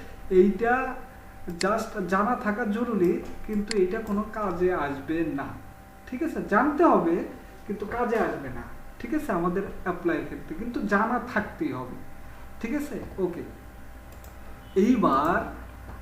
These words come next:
আমরা যদি এখানে ভলিউমটা দেখি, আমরা একটি করে ভলিউম নিয়ে আসবো। এই ক্যান্ডেলের ভলিউম এইটা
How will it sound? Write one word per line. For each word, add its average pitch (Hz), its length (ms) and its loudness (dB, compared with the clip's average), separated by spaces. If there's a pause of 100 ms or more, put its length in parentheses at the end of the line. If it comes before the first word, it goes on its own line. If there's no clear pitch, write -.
আমরা 170 220 2
যদি 196 240 4
এখানে 202 240 2 (140)
ভলিউমটা 196 480 4
দেখি, 151 680 0 (340)
আমরা 156 260 -4
একটি 160 240 -2
করে 175 200 -2 (120)
ভলিউম 170 320 0
নিয়ে 175 140 2
আসবো। 160 380 -2 (140)
এই 214 180 4
ক্যান্ডেলের 226 520 0
ভলিউম 196 340 4
এইটা 139 300 0